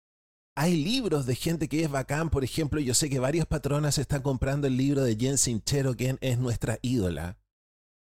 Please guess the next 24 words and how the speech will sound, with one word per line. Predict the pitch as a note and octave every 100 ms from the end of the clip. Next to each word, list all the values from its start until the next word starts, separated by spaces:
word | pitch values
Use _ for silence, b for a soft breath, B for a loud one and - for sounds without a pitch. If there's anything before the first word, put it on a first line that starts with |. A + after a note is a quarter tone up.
| _
Imagínate | A#2 G#2 E3 F3+ F3
llegar | D3+ C3 C#3
todos | C#3+ D3 D#3
los | C3+
días | B2+ C#3+ C#3
a | B2+
leer | A#2+ C3 C3+
ese | B2+ -
libro. | A2+ B2 G#2 F2 E2 - _ _ _ _ _ _ -
Estás | G#2 D3 C3
rodeada | B2+ G#2 A#2+ D3+ F3 F3+
de | A#2
una | B2+ A#2+
mente | B2 B2
brillante. | C3 A2 G2+ G2+ F2 E2 - _ _ _ _ _ _ _
Tú | F3
tienes | - E3 G#3+ C#4 -
este | F3 - D#3
viaje | E3 D#3+ F#3
de | E3
sabiduría | E3 D3 C3+ D3+ D#3 C#3+
a |
tu | C3+
alcance. | B2 - B2 G2+ F2+